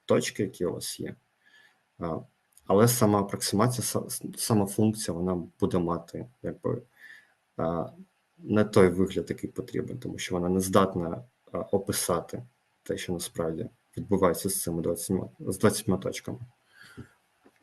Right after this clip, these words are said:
А, тому ми, коли працюємо з нейронними мережами і не маємо, а, достатньо даних, то можемо зіткнутися з такою проблемою. В той же час, а, є можливість, наприклад, створити якусь свою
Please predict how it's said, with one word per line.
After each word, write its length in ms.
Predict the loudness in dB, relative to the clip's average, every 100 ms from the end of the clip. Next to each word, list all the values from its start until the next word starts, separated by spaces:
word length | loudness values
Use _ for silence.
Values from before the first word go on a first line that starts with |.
| _ _
А, 300 | 0 4 4
тому 320 | 4 8 10 12
ми, 240 | 10 6
коли 460 | 2 4 8 8 6
працюємо 520 | 4 4 6 6 6
з 240 | 4 6
нейронними 400 | 8 8 8 6
мережами 520 | 6 6 6 6 2
і 40 | 2
не 60 |
маємо, 520 | 2 2 0 0 -4 -12 _ _ -4
а, 200 | 0 2
достатньо 380 | 2 4 4 6
даних, 520 | 4 4 2 -2 -20 _ _ 0
то 200 | 2 2
можемо 340 | 2 2 2
зіткнутися 440 | 0 -2 -2 0
з 40 | -4
такою 260 | -4 -4
проблемою. 560 | -2 -2 -2 -4 -4 -8 -14 _ _ _ _ _
В 100 | 0
той 140 | 8 8
же 160 | 6
час, 580 | 2 6 6 4 -2 -8 _ _ _ _
а, 300 | -4 0 2
є 200 | 4 6
можливість, 560 | 6 6 6 6 6 2
наприклад, 480 | 0 0 2 0 0
створити 460 | -2 2 2 4
якусь 280 | 2 2 0
свою 580 | 0 2 4 4 4